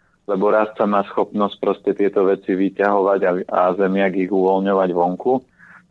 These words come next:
Takže preto takto. A keď si, keď už zemiaky, tak ich jedzte, keď je sezóna. Ale nepapajte zemiaky celý rok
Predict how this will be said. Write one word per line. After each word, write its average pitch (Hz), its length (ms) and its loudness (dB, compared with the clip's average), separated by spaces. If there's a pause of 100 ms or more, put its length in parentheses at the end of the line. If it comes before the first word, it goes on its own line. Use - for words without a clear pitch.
Takže 101 240 0
preto 110 320 0
takto. 131 480 -2 (320)
A - 80 -2
keď 131 240 0
si, 135 160 -2
keď 135 140 2 (100)
už 123 60 2 (100)
zemiaky, 110 480 2
tak 120 220 0
ich 107 160 0
jedzte, 113 420 -2
keď 113 160 0
je 110 160 2
sezóna. 98 640 2 (400)
Ale 101 480 2
nepapajte 113 600 0
zemiaky 104 500 0
celý 95 320 2
rok 113 380 0